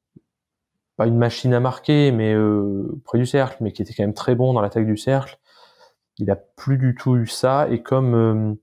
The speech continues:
par ailleurs, il pouvait pas compenser par les lancers francs, vu qu'il avait, c'est un truc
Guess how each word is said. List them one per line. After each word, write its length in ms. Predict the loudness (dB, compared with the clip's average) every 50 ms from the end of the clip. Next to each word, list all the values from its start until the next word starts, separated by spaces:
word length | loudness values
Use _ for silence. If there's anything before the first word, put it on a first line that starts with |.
| _ _ _ _ _ _ _ _ _ _ _ _ _ -4
par 160 | -2 0 0
ailleurs, 300 | 0 0 2 2 2 0
il 60 | 0
pouvait 160 | 0 -2 -2 0
pas 160 | 0 -4 -4
compenser 560 | -2 -4 -2 0 0 -2 -2 -2 -2 -4 -2
par 160 | -2 -2 0
les 80 | 0 0
lancers 320 | 0 0 -2 -2 -4 -6
francs, 280 | -4 -2 0 0 0 0
vu 80 | -2 -6
qu'il 180 | -8 -6 -6
avait, 160 | -4 -2 -2 -4 -4 -8 -10 -12 -16 _ _ _
c'est 140 | _ -10
un 120 | -8 -8 -8
truc 220 | -10 -12 -16 -16